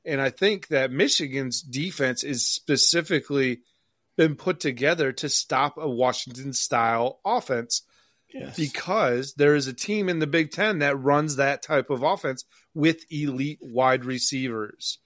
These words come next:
Speaker 1: and they are called the Ohio State Buckeyes. And they did it the first year that they pulled this off and did this, beat the Ohio State. What did Ohio State have? They had C J Stroud. They had, I'm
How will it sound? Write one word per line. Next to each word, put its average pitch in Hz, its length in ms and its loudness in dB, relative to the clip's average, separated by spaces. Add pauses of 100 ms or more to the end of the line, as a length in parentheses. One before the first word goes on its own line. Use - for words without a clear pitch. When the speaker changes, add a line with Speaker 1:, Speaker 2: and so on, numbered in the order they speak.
(200)
Speaker 1:
and 147 160 0
they 139 140 6
are 135 160 4
called 123 360 4
the 123 80 6
Ohio 117 260 4
State 117 280 -2
Buckeyes. 117 760 -2 (440)
And 135 240 0
they 139 120 4
did 196 280 2
it 156 220 -4
the 139 100 -4
first 202 400 2
year 185 160 6
that 156 180 0
they 156 160 4
pulled 165 360 2
this 156 240 6
off 147 300 4
and 120 340 -4
did 139 240 4
this, 139 340 2 (380)
beat 151 180 -2
the 143 120 2
Ohio 131 180 6
State. 165 400 0 (260)
What 175 160 4
did 170 140 6
Ohio 139 340 4
State 123 240 -4
have? 117 280 -2 (200)
They 143 120 4
had 139 120 4
C 170 240 0
J 151 200 2
Stroud. 127 560 -2 (320)
They 143 160 2
had, 147 200 2 (480)
I'm 139 460 0